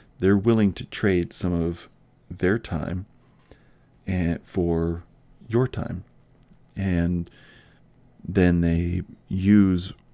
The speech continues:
whatever medium of exchange they want to, uh, use at that time. Sometimes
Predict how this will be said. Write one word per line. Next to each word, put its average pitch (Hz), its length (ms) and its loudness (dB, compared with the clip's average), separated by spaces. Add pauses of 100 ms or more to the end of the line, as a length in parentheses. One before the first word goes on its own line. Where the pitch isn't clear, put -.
(120)
whatever 92 420 0
medium 90 440 2
of 78 80 -4
exchange 85 760 -2
they 80 160 -4
want 82 440 -6
to, 82 480 -8 (720)
uh, 85 80 -6
use 107 360 -6
at - 200 -6
that - 240 -8
time. - 400 -8 (440)
Sometimes 87 840 -2